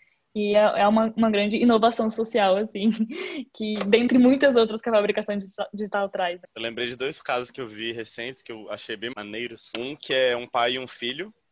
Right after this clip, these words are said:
Speaker 2: que eles compraram uma impressora três D, e aí o pai e o filho vão desenvol-, estão desenvolvendo há anos as próteses do filho juntos.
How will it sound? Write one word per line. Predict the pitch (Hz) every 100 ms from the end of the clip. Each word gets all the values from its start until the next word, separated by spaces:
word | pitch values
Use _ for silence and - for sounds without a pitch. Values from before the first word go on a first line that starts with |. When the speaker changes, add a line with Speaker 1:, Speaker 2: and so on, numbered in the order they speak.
| _ _ _ _ _
Speaker 2:
que | - 113 113 110 110
eles | 107 -
compraram | 117 110 113
uma | 113
impressora | 113 113 - 117 113
três | 113 113 95
D, | 110 143 185 _ _ _ _ _ _ _
e | 110
aí | 107 110 113
o |
pai | 107 113 123
e |
o |
filho | - 127 117 120 117 113 107 - _ _ _
vão | 117 131 123 - -
desenvol-, | 113 123 117 127 _ _
estão | - - 139
desenvolvendo | 147 143 135 127 127 127
há | 135
anos | 127 135 131 113
as | 113
próteses | - 117 - 107 107 107
do | 107
filho | - 117 110
juntos. | 101 110 127 - 135 -